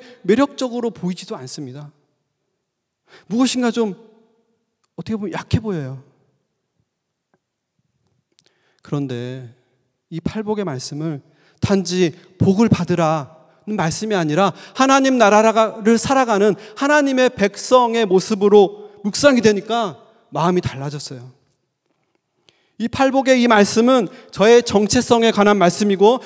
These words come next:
저의 삶에 관한 말씀이라고 받아들여졌어요. 회개하고 복음을 믿어 하나님 나라를 살아가는 사람, 하나님 나라를,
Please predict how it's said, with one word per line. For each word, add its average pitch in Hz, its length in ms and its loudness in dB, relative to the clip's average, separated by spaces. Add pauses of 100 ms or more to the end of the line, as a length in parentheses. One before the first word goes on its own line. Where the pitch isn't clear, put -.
(140)
저의 233 280 4
삶에 285 480 4
관한 233 240 2
말씀이라고 190 840 2 (1000)
받아들여졌어요. 139 760 -8 (3000)
회개하고 175 720 -12 (220)
복음을 160 420 -4
믿어 131 440 -16 (300)
하나님 240 560 -4
나라를 156 420 -4
살아가는 202 480 -8
사람, 131 480 -16 (1800)
하나님 240 560 -2
나라를, 175 540 -4